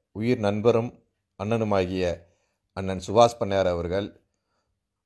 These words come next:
பனங்காட்டு படையில பயன்படுத்துகிற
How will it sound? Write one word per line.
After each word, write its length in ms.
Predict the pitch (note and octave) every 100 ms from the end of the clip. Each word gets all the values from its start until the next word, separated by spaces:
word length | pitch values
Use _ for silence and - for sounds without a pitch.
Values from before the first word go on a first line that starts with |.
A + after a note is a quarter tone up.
| _ -
பனங்காட்டு 400 | G#2 B2+ C3+ B2+
படையில 580 | A2+ G#2+ G#2 G2+ A2 B2 - _ _ _ _ _ _ _
பயன்படுத்துகிற 920 | - C3 C3+ B2 A2+ G2 G#2 A2+ -